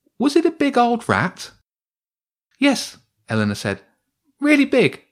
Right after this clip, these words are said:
When my dad was locking the gallery, I saw it inside." James realised this might be useful after all. "What was the rat doing?" Jenny asked. "I told my dad,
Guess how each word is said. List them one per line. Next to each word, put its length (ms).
When 140
my 140
dad 280
was 120
locking 240
the 40
gallery, 520
I 80
saw 260
it 80
inside." 540
James 360
realised 680
this 200
might 460
be 80
useful 460
after 420
all. 340
"What 200
was 120
the 100
rat 280
doing?" 500
Jenny 240
asked. 440
"I 40
told 240
my 100
dad, 380